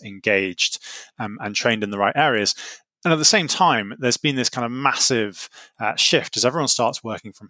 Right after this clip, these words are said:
home, um, and every company has to adjust to the reality of, uh, existing in a digital world. Um, that's created massive skills gaps. Uh, you know, the, the fastest growing apprenticeships at the moment are all in, in digital and tech areas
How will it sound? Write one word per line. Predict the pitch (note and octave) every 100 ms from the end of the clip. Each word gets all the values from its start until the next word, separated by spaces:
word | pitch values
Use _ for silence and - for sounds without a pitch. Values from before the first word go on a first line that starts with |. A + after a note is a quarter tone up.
| -
home, | G#2 G2 A2 _ - -
um, | C3+ D3+
and | B2+
every | C3+ C3+
company | - A2 - G2+
has | F#2 A2 G2
to | - G#2+ -
adjust | A2 - C#3+ - -
to |
the | G#2 G#2
reality | G#2 G#2+ A#2 G#2+ - A#2 A2+ A#2+ - - -
of, | A2+ G#2 - -
uh, | A2 G#2+
existing | C#3+ A2 C3+ - A#2
in | A#2+
a |
digital | G#2+ C3 - - B2+
world. | F#3+ A2+ F2 A2+ - - - _
Um, | A#2+ B2+ - _
that's | - G3+ -
created | F#3+ D3 C#3
massive | C#3+ B2+ - B2+
skills | - D3+ C#3+ -
gaps. | G#2+ - - - _
Uh, | A#2 A2+
you | C3+
know, | A2+
the, | G#2 - -
the | -
fastest | - D#3 - -
growing | C3+ C3
apprenticeships | - B2+ - - -
at |
the | B2+
moment | A#2 A#2+ C3+
are | A#2
all | C3+ D3 C#3
in, | A#2+ A2+
in | B2+ A#2
digital | - C#3+ - C3+
and | A#2+ A2
tech | - D3 -
areas | A#2 A#2+ F#2 F#2 -